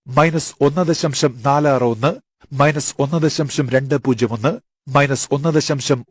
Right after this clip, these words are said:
ഒന്ന് അഞ്ച് എട്ട് എന്നിങ്ങനെയാണ് പട്ടികയിലെ അവസാന സ്ഥാനക്കാരുടെ പോയിന്റ് നില. മണിപ്പൂർ, ഡൽഹി, ഉത്തരാഖണ്ഡ് എന്നിവയാണ് മൈനസ് പോയിന്റ് നേടിയ മറ്റ് സംസ്ഥാനങ്ങൾ. ചെറിയ സംസ്ഥാനങ്ങളുടെ പട്ടികയിൽ ഗോവയാണ് ഒന്നാമത്.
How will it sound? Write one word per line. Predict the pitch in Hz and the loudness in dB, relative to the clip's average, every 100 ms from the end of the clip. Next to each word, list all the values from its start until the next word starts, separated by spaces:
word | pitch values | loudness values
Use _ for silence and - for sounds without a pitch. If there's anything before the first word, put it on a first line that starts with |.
| 127 | -4
ഒന്ന് | 135 160 | -2 -2
അഞ്ച് | 143 120 | -2 0
എട്ട് | 131 110 135 127 | 0 2 -2 -2
എന്നിങ്ങനെയാണ് | 127 131 120 113 98 - - | -4 -2 -2 -2 -4 -12 -2
പട്ടികയിലെ | - - 160 151 120 107 - | -2 0 2 2 2 0 -2
അവസാന | 135 151 165 147 | 0 0 -2 -4
സ്ഥാനക്കാരുടെ | - 131 123 120 104 101 | -2 -2 -2 -4 -4 0
പോയിന്റ് | 131 110 98 | 0 0 0
നില. | 107 - _ - | -2 -2 _ -6
മണിപ്പൂർ, | 135 165 190 208 175 - _ 123 | 2 2 4 2 0 -4 _ 2
ഡൽഹി, | 147 165 175 156 143 - | 4 4 2 2 0 -4
ഉത്തരാഖണ്ഡ് | 143 - 185 170 151 151 | -2 2 2 2 -2 -4
എന്നിവയാണ് | 139 135 131 110 87 _ _ | -2 0 0 0 -8 _ _
മൈനസ് | 127 143 170 160 - | 0 0 0 -2 -2
പോയിന്റ് | 143 123 | -2 0
നേടിയ | 120 110 - 98 | 0 0 -2 -2
മറ്റ് | 127 - | -4 -4
സംസ്ഥാനങ്ങൾ. | - 110 120 107 107 - _ - | -10 -4 -2 0 -2 -4 _ 2
ചെറിയ | 170 214 208 | 4 6 2
സംസ്ഥാനങ്ങളുടെ | 196 160 196 180 170 160 | 0 0 0 0 -2 -2
പട്ടികയിൽ | 151 135 143 196 143 123 | -2 2 2 2 0 2
ഗോവയാണ് | 160 160 135 110 | 2 2 0 -2
ഒന്നാമത്. | 107 107 107 127 | -2 -4 -2 -2